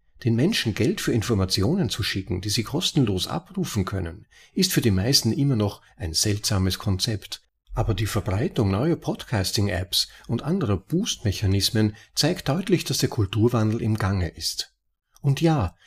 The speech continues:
es ist immer noch umständlich. Es ist umständlich, eine Lightning-Adresse einzugeben und manuell Sets zu senden. Es ist umständlich, auf die Boost-Taste zu klicken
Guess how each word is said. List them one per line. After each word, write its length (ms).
es 160
ist 220
immer 220
noch 180
umständlich. 880
Es 180
ist 120
umständlich, 600
eine 100
Lightning-Adresse 840
einzugeben 640
und 100
manuell 420
Sets 360
zu 100
senden. 420
Es 120
ist 160
umständlich, 680
auf 200
die 120
Boost-Taste 760
zu 120
klicken 400